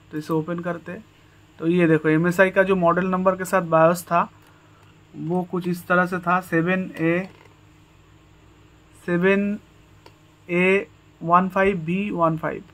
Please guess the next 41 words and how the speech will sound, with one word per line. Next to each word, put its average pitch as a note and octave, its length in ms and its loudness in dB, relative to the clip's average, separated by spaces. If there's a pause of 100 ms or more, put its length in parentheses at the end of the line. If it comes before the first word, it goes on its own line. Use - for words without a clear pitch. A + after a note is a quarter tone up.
(120)
version F#3 400 -6
fifteen। - 480 -10 (960)
तो E3+ 80 -6
इसको G3 240 0
extract G#3 440 2
कर G3+ 120 -2
लो, G#3+ 200 2
उसके G#3 300 -2
बाद F3 340 8
आप F3 220 6
easily F3 320 -2
use F3 180 -2
कर E3+ 140 0
सकते E3+ 340 -6
हो। F3 80 -2
इसमें G#3+ 340 2
एक A3+ 160 4
problem G3 460 4
है, G3 200 -6 (920)
आप G3 340 6
अगर G#3+ 320 6 (140)
छोटा F#3+ 380 4
वाला G#3 280 8
सीएच G#3 600 2 (460)
वन G3 300 6
फ़ोर G3+ 280 2
ज़ीरो G3 300 2
करके G3 280 0
कुछ F#3 220 -8
प्रोग्रामर F3+ 480 4
आता D#3+ 260 2
है, E3 80 4
उनमें G3 380 4
अगर G#3+ 300 8
ये G#3 160 2
बायोस F#3+ 340 6
डालोगे F#3+ 480 4
तो F#3+ 160 -4
ये F#3 340 2
नहीं F3+ 300 2
लेगा, D#3+ 380 0